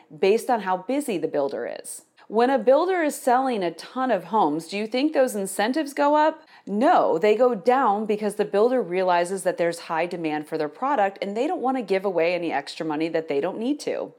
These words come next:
I know it can be tempting to wait for the incentives to go up, but the timing might not work for your time frame. You also might run into another problem, and that's pricing. And that brings me to my next question.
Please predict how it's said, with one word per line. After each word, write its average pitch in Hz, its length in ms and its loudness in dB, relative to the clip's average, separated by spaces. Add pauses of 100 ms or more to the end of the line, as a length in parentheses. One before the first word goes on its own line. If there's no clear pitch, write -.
(100)
I 254 120 2
know 285 240 2
it 349 80 -4
can 247 160 -6
be 208 100 -4
tempting 190 400 -4
to 170 100 -2
wait 165 320 -2
for 180 120 -4
the 160 120 -2
incentives 160 600 -6
to 160 100 -4
go 147 220 0
up, 156 260 0
but 165 80 -6
the 185 80 0
timing 302 540 -2
might 202 180 -2
not 202 220 -6
work 165 260 0
for 160 140 -4
your 151 100 -4
time 220 400 -8
frame. 113 400 -6 (320)
You 208 160 -6
also 330 340 0
might 214 280 0
run 180 160 -2
into 170 260 -6
another 190 400 0
problem, 147 500 -2
and 180 160 -8
that's 185 400 -4
pricing. 208 840 -4
And 240 160 2
that 254 160 2
brings 214 300 -2
me 226 140 -4
to 262 100 -6
my 190 140 -2
next 165 280 -2
question. 95 560 -4